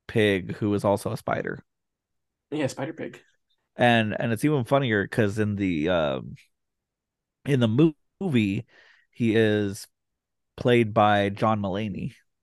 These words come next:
Speaker 2: Oh, okay.
Speaker 1: Which is one of my favorite comics.
Speaker 2: Okay. Cool.
Speaker 1: So yeah, if you were to ever read about him, you, you would probably like him a lot.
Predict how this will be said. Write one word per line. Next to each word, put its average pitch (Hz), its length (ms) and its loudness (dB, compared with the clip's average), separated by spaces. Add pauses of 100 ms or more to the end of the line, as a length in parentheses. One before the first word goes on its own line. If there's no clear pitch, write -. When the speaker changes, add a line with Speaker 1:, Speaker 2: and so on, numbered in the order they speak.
(840)
Speaker 2:
Oh, 127 220 -4
okay. - 240 -16 (400)
Speaker 1:
Which 117 160 0
is 107 200 2
one 113 120 2
of 107 40 2
my 107 120 4
favorite 101 260 2
comics. - 580 -10 (1040)
Speaker 2:
Okay. 143 360 -14 (760)
Cool. 160 280 -12 (640)
Speaker 1:
So 151 180 8
yeah, 127 220 10
if 117 120 6
you 165 80 6
were 175 120 6
to 165 60 6
ever 143 220 4
read 113 160 2
about 110 220 0
him, 113 140 -2
you, 107 140 -4 (180)
you 113 80 -2
would 104 100 -4
probably 104 260 -4 (200)
like 101 260 -2
him 101 100 0
a 104 60 -4
lot. 104 260 -4